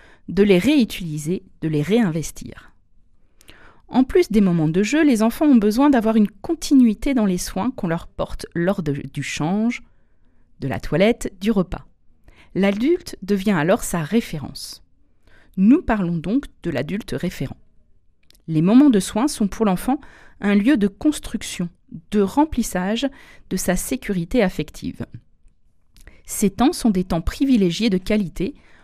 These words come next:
entre l'adulte et l'enfant. L'enfant ressent que l'adulte est pleinement avec lui, s'occupe de lui, et le lien qui s'y construit est essentiel pour lui et pour la suite. Les mouvements de l'adulte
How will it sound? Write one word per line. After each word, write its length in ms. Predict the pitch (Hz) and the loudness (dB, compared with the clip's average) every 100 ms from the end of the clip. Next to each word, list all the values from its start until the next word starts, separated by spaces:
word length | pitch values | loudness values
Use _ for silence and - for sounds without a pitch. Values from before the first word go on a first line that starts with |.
| - | -6
entre 300 | 208 208 214 | -4 0 2
l'adulte 420 | 202 208 302 - | 2 2 0 0
et 60 | 196 | -2
l'enfant. 400 | 175 - - - _ - _ _ _ _ _ | -2 -6 -12 -14 _ -20 _ _ _ _ _
L'enfant 340 | 139 147 - 165 | -6 -6 -4 -4
ressent 340 | 156 151 175 | -4 -4 -4
que 140 | - 156 | -4 -4
l'adulte 480 | 151 160 160 - - | -4 -8 -10 -10 -6
est 120 | 175 | -6
pleinement 600 | - 277 285 285 254 240 | -2 2 6 8 8 6
avec 280 | 175 151 - | 2 -2 -6
lui, 240 | 160 254 _ _ _ _ | -10 -10 _ _ _ _
s'occupe 600 | - - 320 311 - 247 185 | -12 -4 -4 -2 0 0 2
de 100 | 175 | -2
lui, 320 | 131 156 262 _ _ _ _ - | -2 -6 -8 _ _ _ _ -2
et 140 | 214 | 2
le 140 | 226 | 4
lien 260 | 226 262 294 | 4 6 4
qui 160 | - 190 | 2 -8
s'y 160 | - | -6
construit 540 | - 269 - 196 254 - _ - | -2 -2 -2 -4 -6 -8 _ -10
est 240 | 202 - 311 | -8 -4 -4
essentiel 640 | 302 - 220 - 226 233 | -2 -2 -4 -2 -2 -2
pour 300 | - 220 185 | -4 -4 -2
lui 260 | 165 185 - _ _ _ 180 | -2 -6 -10 _ _ _ -10
et 80 | |
pour 160 | - 226 | -4 -2
la 100 | 165 | -2
suite. 400 | - - - - _ _ _ _ _ _ _ _ - - - - 180 | -4 -14 -18 -20 _ _ _ _ _ _ _ _ -20 -20 -20 -8 2
Les 100 | 190 | 4
mouvements 320 | 269 302 330 | 4 4 4
de 100 | 262 | 6
l'adulte 460 | 180 156 175 247 | 4 0 -6 -8